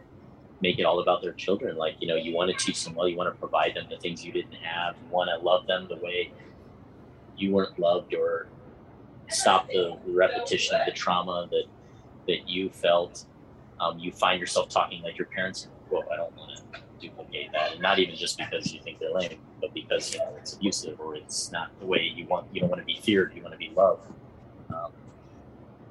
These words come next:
but there is,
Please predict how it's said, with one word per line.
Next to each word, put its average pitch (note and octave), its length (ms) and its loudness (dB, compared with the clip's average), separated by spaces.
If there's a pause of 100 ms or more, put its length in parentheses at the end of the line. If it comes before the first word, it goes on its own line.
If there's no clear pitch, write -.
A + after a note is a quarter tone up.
(600)
but G2+ 220 8 (1400)
there G#2+ 240 8
is, G2 460 4